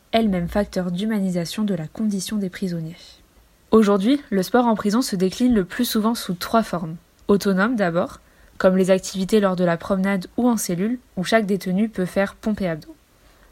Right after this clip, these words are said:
L'autre moyen courant de pratiquer une activité sportive, c'est lors des sessions multisports,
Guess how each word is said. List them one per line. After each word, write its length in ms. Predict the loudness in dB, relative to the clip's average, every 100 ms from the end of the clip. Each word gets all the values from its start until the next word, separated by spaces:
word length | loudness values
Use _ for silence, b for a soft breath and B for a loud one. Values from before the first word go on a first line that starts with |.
| b
L'autre 300 | 2 4 2
moyen 280 | 0 0 -2
courant 300 | -2 2 2
de 120 | 2
pratiquer 440 | 0 -4 -4 -2
une 120 | -2 -2
activité 440 | -4 -8 -6 -6
sportive, 540 | -6 -4 -4 -2 -4 -4 -12 b
c'est 180 | -8 0
lors 140 | 0 0
des 100 | -2
sessions 340 | -2 -2 0
multisports, 760 | 2 0 -2 -6 -4 -6 -6